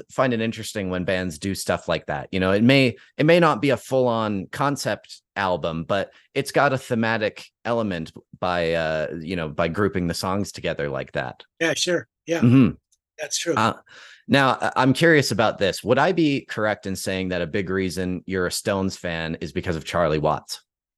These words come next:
Speaker 2: No.
Speaker 1: Oh.
Speaker 2: No.
Speaker 1: <laughs>
Speaker 2: Um, I, I'll probably catch hell for this, but I never fancied him as a, any great drummer.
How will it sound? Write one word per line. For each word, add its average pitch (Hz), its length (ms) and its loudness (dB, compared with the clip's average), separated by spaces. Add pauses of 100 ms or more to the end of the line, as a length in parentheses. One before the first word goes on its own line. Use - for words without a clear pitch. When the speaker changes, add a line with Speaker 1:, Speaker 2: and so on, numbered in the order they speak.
(480)
Speaker 2:
No. 156 260 0 (580)
Speaker 1:
Oh. - 280 0 (640)
Speaker 2:
No. 151 160 -2 (260)
Speaker 1:
<laughs> - 300 2 (280)
Speaker 2:
Um, 156 460 0 (920)
I, 170 380 2
I'll 175 340 2
probably 170 400 0
catch 170 360 2
hell 185 240 4
for 151 180 0
this, 139 280 0
but 151 260 -2
I 165 160 0
never 185 340 2 (300)
fancied 170 540 2
him 151 200 -2
as 143 120 -2
a, 135 60 0 (1200)
any 151 200 0
great 139 280 0
drummer. 131 400 -6